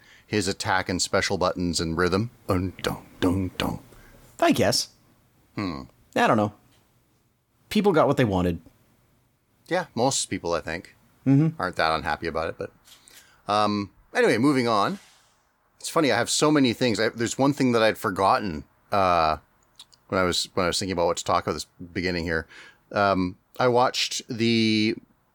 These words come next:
Speaker 1: movie for My Little Pony: A New Generation.
Speaker 2: Oh, that. Yeah.
Speaker 1: Yeah.
Speaker 2: I saw that that existed. I haven't, I, I haven't seen it.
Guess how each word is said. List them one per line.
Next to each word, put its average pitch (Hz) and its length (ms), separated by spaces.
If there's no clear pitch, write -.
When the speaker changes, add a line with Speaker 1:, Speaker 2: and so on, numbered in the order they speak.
Speaker 1:
movie 127 800
for 113 480
My 107 240
Little 113 260
Pony: 113 480
A 101 100
New 104 140
Generation. 98 720
Speaker 2:
Oh, 160 360
that. 113 840
Yeah. 120 640
Speaker 1:
Yeah. 76 60
Speaker 2:
I 107 40
saw 156 300
that 151 160
that 139 120
existed. 104 560
I 98 80
haven't, 117 340
I, 107 180
I - 140
haven't 113 220
seen 107 280
it. 90 180